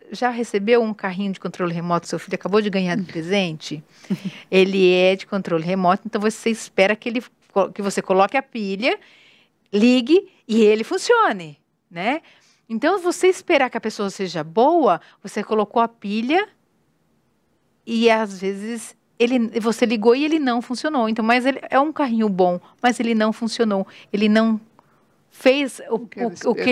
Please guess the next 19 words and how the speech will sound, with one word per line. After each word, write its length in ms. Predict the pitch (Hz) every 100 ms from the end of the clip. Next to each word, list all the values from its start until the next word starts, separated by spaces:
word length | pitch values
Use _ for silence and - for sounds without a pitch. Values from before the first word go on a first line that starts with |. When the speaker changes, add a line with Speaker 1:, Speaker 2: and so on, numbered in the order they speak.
| 180
Speaker 2:
esperado. 80 | -
Speaker 1:
foi 140 | 240
fe-, 220 | - -
é, 380 | 202 202 196 185
é, 40 |
desenvolvido 720 | 196 185 226 226 208 214 208
pra, 280 | 196 202 196 - - -
pra 160 | - 196
apresentar, 760 | 185 202 180 202 190 220 185
pra, 260 | 180 185 180
pra 160 | 180 180
dar 200 | 185 190
o 40 |
resultado. 760 | 185 185 196 202 170 151 165 170 _ _ _ _
Então, 220 | 208 247
se, 100 | 269 -
quando 200 | 285 294
você 200 | - 254
ora, 300 | 208 202